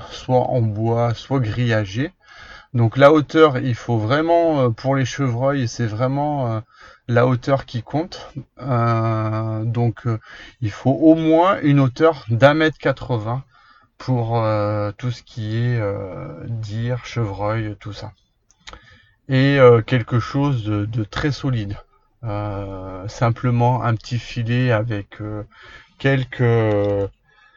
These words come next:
quelques filets, euh, très fins, euh, noirs ne suffira pas, euh, à arrêter, euh, euh, toute une famille de chevreuils. Euh, euh,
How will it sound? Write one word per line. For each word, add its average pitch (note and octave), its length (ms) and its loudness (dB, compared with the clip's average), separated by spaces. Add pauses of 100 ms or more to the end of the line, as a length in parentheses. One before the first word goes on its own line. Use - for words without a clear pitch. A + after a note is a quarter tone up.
(400)
quelques A#2 1500 0
filets, C3+ 600 2
euh, A2+ 220 6
très - 260 -2
fins, B2+ 480 4
euh, A2 100 2
noirs C3+ 440 4
ne B2 120 4
suffira A#2+ 600 0
pas, D3 480 2
euh, G#2+ 560 -2
à A2+ 300 6
arrêter, A#2+ 600 2
euh, G#2 240 0 (580)
euh, G2 1160 -8
toute B2+ 180 -4
une A2+ 160 2
famille B2 380 2
de A2+ 140 2
chevreuils. A#2 760 -2
Euh, G2+ 80 -6 (1000)
euh, B2 40 -14